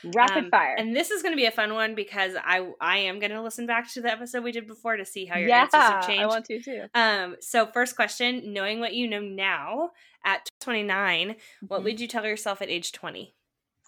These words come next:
Speaker 1: Yeah, I'll just read this quick little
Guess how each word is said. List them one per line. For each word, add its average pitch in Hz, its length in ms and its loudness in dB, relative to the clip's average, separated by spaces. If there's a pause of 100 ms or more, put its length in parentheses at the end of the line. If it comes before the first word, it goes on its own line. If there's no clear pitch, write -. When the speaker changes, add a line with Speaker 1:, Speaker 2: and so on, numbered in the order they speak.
(720)
Speaker 1:
Yeah, 170 460 4
I'll 202 160 2
just 220 220 -12
read 190 160 -6
this 185 160 -6
quick 208 200 -16
little 175 540 0